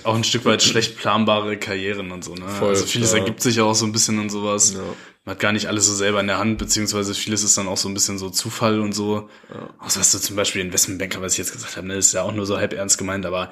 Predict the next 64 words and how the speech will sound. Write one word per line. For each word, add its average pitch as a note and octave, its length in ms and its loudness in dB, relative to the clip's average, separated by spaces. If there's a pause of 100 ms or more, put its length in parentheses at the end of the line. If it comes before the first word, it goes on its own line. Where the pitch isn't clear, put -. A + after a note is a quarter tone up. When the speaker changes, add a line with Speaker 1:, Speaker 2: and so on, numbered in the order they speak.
(200)
Speaker 1:
wie - 80 -14
viele G2+ 240 -2
Investmentbanker F#2+ 680 -2
gibt's, F2+ 300 -8
die, F#2 280 -6
äh, F#2 380 -4
Speaker 2:
Oh, - 1120 -14
ich - 80 -8
Speaker 1:
gut A2+ 180 0
Speaker 2:
glaub, B2 120 4
Speaker 1:
sind B2 140 2
Speaker 2:
zu A#2 60 2
Speaker 1:
und A2+ 60 0
Speaker 2:
viele. A2 140 0
Speaker 1:
sowas, G2+ 200 2
ne? B2+ 640 2
<laughs> - 120 -20
Ja, F#2 220 -8
keine F2+ 260 -14
Ahnung, F#2+ 240 -8
weißt G2+ 160 2
du, G#2+ 40 0
was G2+ 80 -2
ich G2+ 60 -6
meine, G2 200 -4
ne? G#2 260 -4
Speaker 2:
Ja, A2 140 0
Speaker 1:
Also G#2+ 260 2
Speaker 2:
es G#2+ 80 -2
ist - 40 2
aber A#2+ 160 8
auch, A#2+ 120 4
glaub B2+ 160 6
ich, C#3+ 60 4
auch B2+ 80 6
so C3 100 2
ein B2+ 60 0
bisschen, F3+ 200 4
also D3+ 200 6
was, A#2+ 160 4
glaub B2 140 2
ich, - 120 -6
gut D3 140 -2
ist, C#3+ 260 2
wenn A2+ 60 2
man A#2 140 4
immer A#2+ 200 0
auch A2+ 100 0
so A2 260 2
offen A#2 300 2
durchs, G#2 380 0
äh, G2 480 4 (340)
Leben A2+ 320 4
geht B2+ 380 2 (880)
und G2 240 -4
immer G#2 160 2
auch G2 160 6
versucht, A2+ 480 2
so G#2+ 140 4
ein G#2 140 2
bisschen G#2 600 0
neue G#2 200 6
Sachen G#2 240 2
auszuprobieren. A#2 880 0